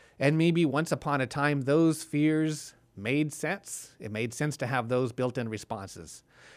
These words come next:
That was a way of protecting ourselves in that situation.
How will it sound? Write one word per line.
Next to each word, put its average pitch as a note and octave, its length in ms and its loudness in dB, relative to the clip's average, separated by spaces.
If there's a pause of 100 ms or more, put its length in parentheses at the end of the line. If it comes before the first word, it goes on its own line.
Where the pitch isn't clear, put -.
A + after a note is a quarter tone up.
(140)
That A#2 160 -2
was B2+ 140 0
a C3 60 0
way A2 440 2
of - 120 -12
protecting B2+ 480 -4
ourselves G2+ 760 -4 (160)
in A2 160 -6
that A2 180 -6
situation. G#2+ 600 -8